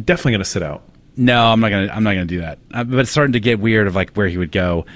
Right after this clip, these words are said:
Speaker 2: But yeah, like, D K, uh, the case against it is the Seahawks fans will be like, "Why are we watching this team?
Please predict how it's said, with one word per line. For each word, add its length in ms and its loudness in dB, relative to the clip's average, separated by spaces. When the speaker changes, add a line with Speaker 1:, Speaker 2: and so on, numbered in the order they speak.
Speaker 2:
But 160 2
yeah, 280 0
like, 180 -2
D 140 -2
K, 340 -2
uh, 560 -14
the 260 -2
case 300 -2
against 280 0
it 80 4
is 240 0
the 160 -10
Seahawks 420 0
fans 200 0
will 40 -2
be 60 2
like, 140 -2
"Why 180 2
are 60 2
we 80 2
watching 300 2
this 100 -2
team? 320 2